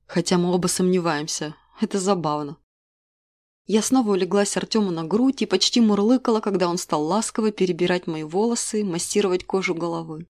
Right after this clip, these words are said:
«Меня вымотала постоянная борьба и гонка», призналась я тихо.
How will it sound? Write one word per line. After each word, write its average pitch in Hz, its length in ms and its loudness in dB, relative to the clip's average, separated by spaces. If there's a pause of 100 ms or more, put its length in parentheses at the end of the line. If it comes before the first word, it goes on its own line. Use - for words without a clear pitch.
(840)
«Меня 269 260 6
вымотала 214 580 4
постоянная 208 720 2
борьба 190 480 0
и 185 100 0
гонка», 175 600 -2 (260)
призналась 151 520 -6
я 160 80 -6
тихо. - 380 -10